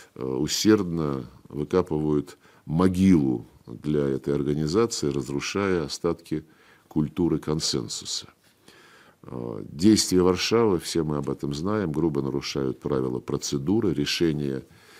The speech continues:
директивных органов О Б С Е. Еще в две тысячи втором году на, э, министерском заседании в Порту был принят специальный документ о том, как должен себя вести действующий председатель,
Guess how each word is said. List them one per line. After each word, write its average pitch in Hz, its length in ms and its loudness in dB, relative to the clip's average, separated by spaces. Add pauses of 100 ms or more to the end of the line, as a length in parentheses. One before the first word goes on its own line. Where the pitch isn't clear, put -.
(160)
директивных 78 760 0
органов 110 440 -2
О 107 60 -2
Б 98 240 0
С - 160 -8
Е. 95 100 0
Еще 87 220 0
в 80 60 -2
две 90 120 2
тысячи 87 300 -2
втором 104 460 0
году 92 360 0
на, 76 400 -2 (460)
э, 58 420 -6 (120)
министерском 76 840 -2
заседании 71 600 -2
в - 140 -12
Порту 101 500 -2 (380)
был 78 180 -2
принят 76 320 0
специальный 95 600 0
документ 101 560 -4
о 85 60 -2
том, 90 240 -2
как 95 380 0
должен 85 420 4
себя 82 280 0
вести 78 280 0
действующий 73 640 0
председатель, 73 800 -6